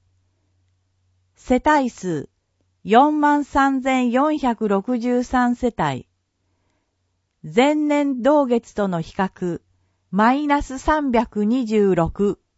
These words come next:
人口、九万九百八十七人。前年同月との比較、マイナス千五百六十一。男、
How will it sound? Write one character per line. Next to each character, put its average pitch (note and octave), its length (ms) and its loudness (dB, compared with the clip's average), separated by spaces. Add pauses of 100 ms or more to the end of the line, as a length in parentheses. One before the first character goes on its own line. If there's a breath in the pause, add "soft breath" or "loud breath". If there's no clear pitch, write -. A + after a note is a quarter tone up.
(680)
人 C4 360 2
口、 B3 440 4 (580)
九 D#4 360 0
万 C#4 440 0
九 D4 300 -2
百 G#3 300 -2
八 F#3 160 -4 (260)
十 A#3+ 260 0
七 A3 360 2
人。 D#3+ 280 -6 (800)
前 B3 300 2 (120)
年 C#4+ 280 0
同 C#4 240 4
月 A3 300 -4
と G3 140 -2
の E3+ 120 -4
比 - 140 -10
較、 F#3 460 -6 (500)
マ G#3+ 220 2
イ C#4 120 0
ナ C4+ 140 0
ス A#3 420 -8
千 D#4 480 0
五 A3 120 2
百 A3 320 -2
六 G#3 320 -2
十 A3 300 0
一。 G#3+ 480 -6 (920)
男、 A#3+ 640 2